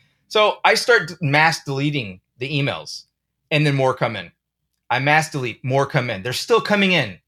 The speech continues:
And I'm like, "What the fuck?" So I don't remember back in A O L. I don't remember if someone had a full email box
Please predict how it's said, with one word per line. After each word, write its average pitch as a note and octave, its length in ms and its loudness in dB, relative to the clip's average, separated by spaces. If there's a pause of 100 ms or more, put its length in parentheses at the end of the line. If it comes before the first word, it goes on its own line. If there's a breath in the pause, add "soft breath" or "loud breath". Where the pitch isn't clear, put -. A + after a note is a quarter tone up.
(160)
And D#3 100 -2
I'm F3+ 100 0
like, F3 260 -2 (120)
"What E4 220 -8 (140)
the - 120 -20 (260)
fuck?" - 240 -4 (520)
So D#3+ 460 2 (120)
I E3 100 -2
don't C4+ 200 2
remember D#3+ 320 0
back A#2+ 260 -2
in A#2+ 60 -8
A A2+ 120 -6
O G2+ 100 -8
L. F2 260 -10
I - 80 -6
don't B3 160 -4
remember F3+ 340 0
if A#2+ 160 -4
someone G3 300 -6
had F#3 200 -2
a E3 60 -4
full D3+ 320 -4
email A#2+ 300 -6
box F2+ 460 -10